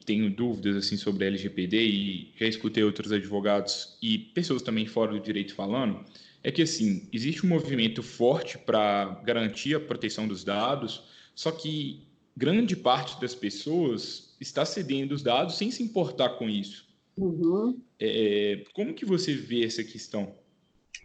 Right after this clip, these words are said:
Speaker 2: Olha, eu vejo da seguinte maneira,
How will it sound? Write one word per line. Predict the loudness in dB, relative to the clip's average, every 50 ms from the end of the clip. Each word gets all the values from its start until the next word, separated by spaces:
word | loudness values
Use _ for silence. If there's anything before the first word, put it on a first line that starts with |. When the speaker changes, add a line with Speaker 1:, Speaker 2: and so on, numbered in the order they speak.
| -20 -20 -20 -20 -12 _ 8
Speaker 2:
Olha, | 10 12 12 12 10 10 10 12
eu | 12 12 10
vejo | 10 8 6 6 6 6 4 6
da | 8 8 6
seguinte | 6 2 -4 -2 -2 -2 -2 -2 -2
maneira, | 2 2 2 4 2 2 2 2 2 0 -2 -2 -6